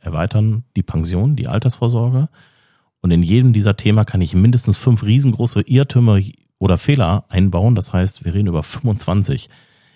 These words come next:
im Endeffekt. Und wir fangen erstmal mit den großen fünf Irrtümern an. Und wir haben eine ganz große Bitte auch an die Zuhörer. Welche F-, Fehler oder Irrtümer habt ihr begangen oder begonnen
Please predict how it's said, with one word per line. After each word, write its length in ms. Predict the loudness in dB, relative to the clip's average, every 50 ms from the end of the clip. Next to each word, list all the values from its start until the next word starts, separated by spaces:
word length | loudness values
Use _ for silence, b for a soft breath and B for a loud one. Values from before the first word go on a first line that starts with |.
| b b
im 140 | _ 0 0
Endeffekt. 480 | 0 0 -2 -6 -6 -6 -6 -6 -6 -6
Und 160 | -8 -4 -4
wir 80 | -4
fangen 260 | -4 -2 -2 -2 -2 0
erstmal 600 | 0 0 0 0 0 2 2 2 0 -2 -4 -6 _
mit 220 | -4 -4 -2 -2
den 160 | -2 -2 -2
großen 500 | -4 -6 -6 -4 -4 -4 -4 -2 -4 -4
fünf 360 | -4 -2 0 0 0 0 0 0
Irrtümern 440 | -2 -2 0 2 0 0 0 0 -2
an. 180 | 0 0 0
Und 240 | 0 2 0 0 0
wir 100 | 0 0
haben 140 | 2 2 2
eine 80 | 2 2
ganz 200 | 2 0 0 0
große 280 | -4 -8 -4 -4 -2
Bitte 260 | 0 0 0 0 0
auch 180 | 0 0 -2 -2
an 120 | -2 0
die 100 | -2 -2
Zuhörer. 600 | -2 0 0 2 4 4 4 4 2 2 0 0 b b b b b b b b b b b b b _
Welche 240 | -2 0 2 2 0
F-, 220 | 0 -2 -6 -12 -16
Fehler 400 | -14 -4 -2 0 0 2 2 2
oder 120 | 2 2
Irrtümer 440 | 2 0 0 0 2 2 2 4 2
habt 180 | 2 0 0
ihr 120 | -2 -2 0
begangen 500 | 0 0 0 2 2 4 2 2 -2 -4 -10 -8
oder 140 | -6 -4 -4
begonnen 380 | -2 -2 0 0 0 0 -2